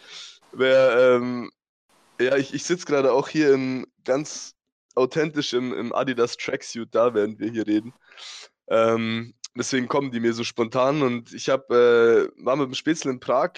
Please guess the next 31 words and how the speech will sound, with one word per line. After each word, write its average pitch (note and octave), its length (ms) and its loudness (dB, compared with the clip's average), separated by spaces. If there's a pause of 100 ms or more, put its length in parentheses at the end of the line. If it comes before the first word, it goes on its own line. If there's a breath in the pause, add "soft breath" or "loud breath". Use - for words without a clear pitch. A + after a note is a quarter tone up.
(220)
äh, B2 160 -2
letztes C3+ 560 -6 (260)
Jahr A2+ 340 0
im A#2 120 -6
Winter D#3 320 -4
irgendwann D3 380 -6 (720 loud breath)
und B2+ 160 0
da B2 100 4
waren, C3 220 4
haben C#3+ 140 0
wir C#3 60 -2
die A#2 80 -4
live B2 280 0
gesehen B2 340 0
und A#2+ 260 -2
wir C3 140 0
waren C3 180 0
die B2 160 0
einzigen, F3 800 -2 (180)
die C#3 120 -2
Halle E3 220 2
war C#3 100 2
prall D3 260 0
gefüllt D3 400 -6
und B2 140 -8
wir A#2+ 100 -2
waren A#2+ 160 -2
die A#2+ 200 -6
einzigen, C#3 580 -4
die A2+ 340 -6
entweder D3+ 720 2